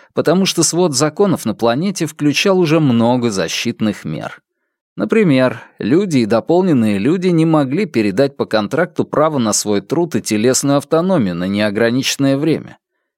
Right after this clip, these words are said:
Это считалось незаконным. Но я не был гражданином и к тому же чисто формально не был личностью, и это всё усложняло.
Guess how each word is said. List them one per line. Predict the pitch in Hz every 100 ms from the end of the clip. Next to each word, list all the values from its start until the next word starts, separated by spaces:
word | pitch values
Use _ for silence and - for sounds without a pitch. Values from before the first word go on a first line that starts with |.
| _
Это | 82 85 139
считалось | - - 190 110 107 127 -
незаконным. | 123 104 123 - 175 78 - - _ _ _ _ _ _ _ _ _ _ _ _ _ _
Но | 101 117 120
я | 123 139
не | 143 202
был | 131 85
гражданином | 85 101 92 107 110 180 185 160 127 _ -
и |
к | 131
тому | - 131 143 190
же | 180
чисто | 151 - - 135 -
формально | 120 117 107 104 101 104 117
не | 123 117
был | 135 147
личностью, | 185 196 - 73 - - - - _ _ _
и | 80
это | 80 92 -
всё | 160 - 110
усложняло. | 101 117 131 139 123 107 69 -